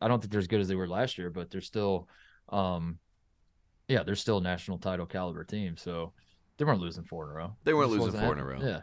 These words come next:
Speaker 1: Yeah.
Speaker 2: Yeah.
Speaker 1: This wasn't, yeah. I
Speaker 2: Severe
Speaker 1: don't know how
Speaker 2: Wheeler
Speaker 1: else to
Speaker 2: tried his best. Still Cal's
Speaker 1: <laughs>
Speaker 2: guy. He's playing
Speaker 1: I,
Speaker 2: better.
Speaker 1: uh, you, you, you, you were, you, you mentioned, I, I, I didn't watch a ton of this game 'cause I was too busy watching, uh, um, the Ohio State, just, uh,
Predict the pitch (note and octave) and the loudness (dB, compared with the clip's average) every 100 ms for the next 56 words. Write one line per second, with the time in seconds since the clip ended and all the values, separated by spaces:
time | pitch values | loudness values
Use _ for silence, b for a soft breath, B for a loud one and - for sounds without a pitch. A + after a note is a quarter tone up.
0 | - D2+ C2 - A#2+ A#2+ A#2 A2 - A2 | -4 -4 -4 -6 -6 -2 -2 -4 -2 0
1 | F#2 D3 F#3 E3 C#3 C3 - A#2+ G#2+ - | 4 10 12 12 12 10 10 6 6 0
2 | D#2 C#2 - - _ - _ _ _ _ | -2 -2 -6 -20 _ -20 _ _ _ _
3 | - D#3 D3 C3 A2+ C3 E2 C#2+ D2 _ | 8 10 10 10 8 8 4 2 -2 _
4 | _ B2 B2 C#3 D3+ F#3 G3 F#3+ D#3+ B2+ | _ -2 0 10 12 12 12 12 12 10
5 | _ _ _ D3+ F#3 D#3+ F#3 - D3 D#3 | _ _ _ 12 12 12 10 10 4 4
6 | D3 E3+ E3 D3+ C#3 C#3+ C#3+ C#3+ D3 C3+ | 6 10 12 10 8 2 4 6 6 6
7 | B2+ A#2 A#2+ A2+ A#2+ B2+ B2+ A#2+ A2+ A2 | 8 8 8 8 8 8 6 6 4 4
8 | G2 G#2+ F#2+ - G2+ F2 G2 G2 F2+ G#2 | 0 2 2 2 0 0 0 0 0 -4
9 | G2+ F#2+ G2 F#2+ F#2 - F#2 F2 F2 F2 | -2 0 0 0 0 -2 -2 -2 -2 -2
10 | E2+ F#2 F2+ E2+ E2+ E2+ F2+ _ _ _ | -4 -6 -6 -6 -6 -6 -8 _ _ _
11 | _ _ F2+ F#2+ G2+ G#2 F#2+ F#2+ F2 G2 | _ _ -16 -16 -4 -2 2 0 0 0
12 | F#2 E2+ D2 _ _ _ _ - F2 F2+ | 0 0 -6 _ _ _ _ -16 -10 -10
13 | E2+ - - | -10 -12 -8